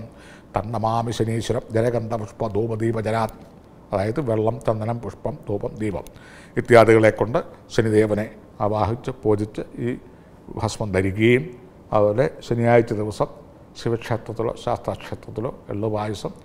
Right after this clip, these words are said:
നീല-, നെയ്വിളക്ക്, നീലാഞ്ജനം മുതലായവ നടത്തി വരികയും അതുപോലെ തന്നെ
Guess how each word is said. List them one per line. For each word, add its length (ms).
നീല-, 200
നെയ്വിളക്ക്, 640
നീലാഞ്ജനം 520
മുതലായവ 420
നടത്തി 260
വരികയും 420
അതുപോലെ 400
തന്നെ 280